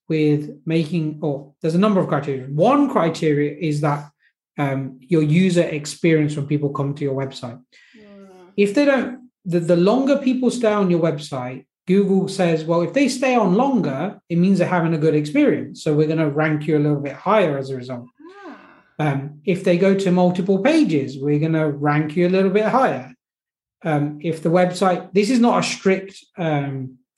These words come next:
Speaker 1: this is like an indirect one, but if the website loads quickly. Now, there's no Google, from my understanding, the, the, the algorithm doesn't work based on speed, but the speed makes the user experience better.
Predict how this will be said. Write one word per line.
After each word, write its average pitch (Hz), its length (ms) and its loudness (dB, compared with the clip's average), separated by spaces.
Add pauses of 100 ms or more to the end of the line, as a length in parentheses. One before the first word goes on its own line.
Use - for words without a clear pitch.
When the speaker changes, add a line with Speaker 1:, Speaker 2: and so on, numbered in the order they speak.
(200)
Speaker 1:
this 175 160 -2
is 202 60 4
like 190 180 2
an 151 80 -2
indirect 156 600 2
one, 131 500 -6 (280)
but 165 140 -4
if 180 100 -6
the 175 80 0
website 185 400 2
loads 165 300 0
quickly. 135 340 -8
Now, 180 340 0 (200)
there's 170 160 0
no 226 440 2 (440)
Google, 180 640 2
from 170 120 0
my 202 160 4
understanding, 156 520 0
the, 151 300 0
the, 147 340 -4
the 160 140 -8
algorithm 165 720 0
doesn't 160 600 0
work 151 360 -2
based 147 260 -2
on 139 120 -4
speed, - 560 -2 (420)
but 165 100 -2
the 170 100 0
speed 151 800 0 (280)
makes 175 320 0
the 170 100 -4
user 165 280 2
experience 156 560 0
better. 123 400 -10